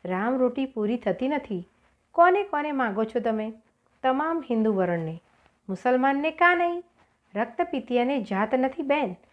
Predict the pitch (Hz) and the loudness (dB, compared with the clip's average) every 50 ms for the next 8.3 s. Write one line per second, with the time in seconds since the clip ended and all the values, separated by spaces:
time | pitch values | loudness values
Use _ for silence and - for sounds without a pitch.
0 | _ _ _ _ _ - 302 320 320 415 415 403 403 - - 196 196 226 247 - | _ _ _ _ _ -6 -4 0 2 2 2 2 0 -2 -4 -2 0 0 0 0
1 | 262 214 202 190 196 202 196 202 190 175 170 - _ _ _ _ _ _ - 190 | 0 0 2 2 2 2 2 0 -2 -2 -6 -10 _ _ _ _ _ _ -4 0
2 | 220 240 240 294 285 294 320 330 277 233 208 190 208 247 302 - - 202 175 170 | 2 2 4 2 2 2 0 2 2 2 2 2 2 0 0 0 -2 -2 -2 0
3 | 220 220 214 208 214 214 196 190 180 170 - - 170 156 180 _ _ _ _ _ | 0 0 -2 0 0 0 2 2 0 -2 -4 -6 -10 -10 -10 _ _ _ _ _
4 | _ _ _ - 339 403 381 311 220 233 254 - 214 196 165 165 175 170 165 160 | _ _ _ -2 0 2 2 4 4 2 2 2 2 0 0 0 -2 -2 -4 -6
5 | 175 - _ _ _ _ _ _ - 214 196 190 - 220 233 277 330 339 247 - | -8 -12 _ _ _ _ _ _ -4 -2 -2 -2 0 0 2 2 2 0 0 -2
6 | - 190 190 233 240 330 302 - 254 233 196 202 208 196 - - 175 160 180 - | -2 0 2 2 2 0 0 0 2 2 2 2 0 -2 -2 -4 -6 -6 -6 -8
7 | _ _ _ _ _ _ _ _ _ - 185 185 196 208 208 226 233 226 233 302 | _ _ _ _ _ _ _ _ _ -4 -2 0 0 2 2 0 0 0 -2 -4
8 | 302 - 330 285 277 - | -4 -4 -4 -6 -6 -8